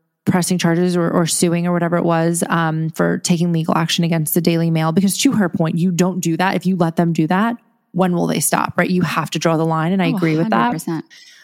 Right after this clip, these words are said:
Speaker 1: I
Speaker 2: Yeah.
Speaker 1: also agree that Harry,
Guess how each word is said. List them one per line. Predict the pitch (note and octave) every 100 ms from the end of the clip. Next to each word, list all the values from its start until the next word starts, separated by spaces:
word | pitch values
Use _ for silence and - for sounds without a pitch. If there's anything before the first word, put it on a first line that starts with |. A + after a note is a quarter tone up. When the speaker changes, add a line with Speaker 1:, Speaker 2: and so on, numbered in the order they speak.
| -
Speaker 1:
I | - G#3
Speaker 2:
Yeah. | -
Speaker 1:
also | F#3+ G#3 - A3 F#3 F3+ - _ _ -
agree | G#3 F3 G3 F#3 F#3
that | G3+ F#3 F3 -
Harry, | D#3+ F3+ F3+ F3 E3 E3 E3+